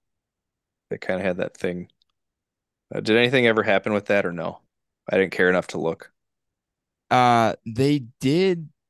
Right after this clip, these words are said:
Speaker 2: they, they did date, I believe, a little bit after the show. So, like, yeah, and, yeah, so that should have been clear that they were gonna, that he, she was gonna vote for him. Um, they lasted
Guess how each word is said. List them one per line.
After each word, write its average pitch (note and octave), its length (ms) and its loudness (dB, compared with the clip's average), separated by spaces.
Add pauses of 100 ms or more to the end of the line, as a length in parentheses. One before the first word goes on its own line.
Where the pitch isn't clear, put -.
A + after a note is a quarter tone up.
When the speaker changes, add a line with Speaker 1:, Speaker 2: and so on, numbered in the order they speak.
(120)
Speaker 2:
they, B2+ 220 0
they B2 240 -2
did A#2+ 440 0
date, G#2+ 360 -2 (100)
I G2 80 -8
believe, F#2+ 280 -4
a F#2+ 40 -4
little F#2+ 340 -2
bit F#2 240 -2
after D#2+ 340 -8
the D#2+ 120 -8
show. - 460 -6 (2250)
So, - 180 0
like, F#2 180 4
yeah, F#2+ 140 0 (180)
and, G#2 300 0 (200)
yeah, D#2+ 180 -2
so - 140 -2
that G2 240 4 (360)
should - 240 0
have F#2 100 2
been F2+ 200 0
clear F2 480 0
that D2 120 -6
they E2 160 -2
were D#2+ 100 -4
gonna, E2 220 -8
that G2 100 -6
he, - 240 -6
she - 160 -2
was E2+ 60 2
gonna D#2 140 0
vote C2+ 240 -4
for G#1 240 -8
him. C2+ 140 -8 (1120)
Um, C2+ 680 0 (1000)
they G2 80 2
lasted G#2+ 380 2